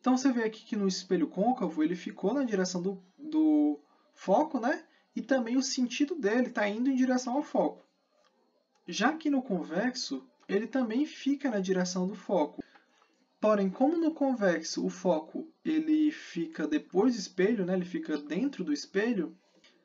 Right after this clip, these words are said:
então ele fica na direção do foco, porém ele não está no sentido do foco. Vocês estão vendo aqui que ele está indo pro sentido contrário, tá?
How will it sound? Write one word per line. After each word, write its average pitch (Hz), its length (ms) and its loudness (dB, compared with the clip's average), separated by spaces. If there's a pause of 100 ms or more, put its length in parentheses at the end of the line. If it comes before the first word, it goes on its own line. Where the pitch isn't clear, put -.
(320)
então 196 180 -4
ele 214 160 -2
fica - 260 -6
na 190 80 2
direção 190 460 0
do 285 80 0
foco, 208 400 0
porém 202 300 0
ele 208 140 -2
não 208 200 -2
está 226 320 -2
no 214 180 -2
sentido 262 520 0
do 285 80 0
foco. 185 500 2
Vocês - 120 -18
estão 160 200 -8
vendo 165 140 -10
aqui 180 160 -8
que 185 80 -2
ele 185 80 2
está 185 160 -4
indo 180 100 -2
pro 190 120 -6
sentido 185 380 -4
contrário, 180 540 -2
tá? 262 240 -2